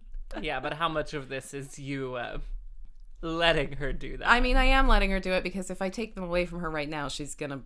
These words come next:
Speaker 2: attack me instead. <laughs> I, I have to wait until she's a little less interested, and then she won't bite me when I, boop, boop, boop. There we go. Got it. Okay. Uh, <laughs> I'm being a little indulgent of her because I feel really sad for her <laughs> 'cause she's not,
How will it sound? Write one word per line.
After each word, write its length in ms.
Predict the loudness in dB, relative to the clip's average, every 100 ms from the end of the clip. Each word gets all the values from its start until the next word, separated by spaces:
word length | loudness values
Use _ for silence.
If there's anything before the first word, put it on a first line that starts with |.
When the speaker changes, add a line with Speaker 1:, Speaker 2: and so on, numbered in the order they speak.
| -12 -12
Speaker 2:
attack 420 | -8 -6 -6 -8
me 160 | -10 -10
instead. 440 | -8 -6 0 0
<laughs> 1300 | 0 -2 -2 0 0 -2 -6 -6 -10 -12 -14 -8 -2
I, 100 | 2
I 100 | 4
have 120 | 4
to 80 | 2
wait 140 | 0
until 160 | 0 -2
she's 180 | -4 -2
a 80 | -2
little 320 | -2 0 4
less 220 | 4 4
interested, 600 | 4 2 2 4 4 2 -2
and 140 | -2
then 140 | -2
she 160 | -4 -4
won't 220 | -4 -4
bite 220 | -6 -8
me 240 | -8 -12 -10
when 180 | -10 -10
I, 260 | -10 -10 -12 -12 -8 -2
boop, 140 | -2
boop, 80 | -2
boop. 140 | -4 -2
There 120 | -2
we 60 |
go. 160 | -2 -10 -10
Got 200 | -10 -10
it. 140 | -14 -14
Okay. 140 | -10 -10 -10 -10 -10 -10 -12 -14 -14 -14 -10 -6
Uh, 440 | -4 -2 -2 -2 2 4 4 0 -4
<laughs> 400 | -6 -10 -8 -2
I'm 160 | 0
being 240 | 0 -2 0
a 40 |
little 240 | 0 0 0
indulgent 440 | 2 0 0 -4
of 100 | -4
her 160 | -4 -4
because 240 | -4 -6
I 80 | -6
feel 300 | -4 -4 -4 -6
really 420 | -6 -6 -8 -10
sad 340 | -10 -6 -6 -8
for 140 | -12
her 220 | -10 -8
<laughs> 20 | -6
'cause 320 | 2 4 4
she's 200 | 0 0
not, 240 | -2 -4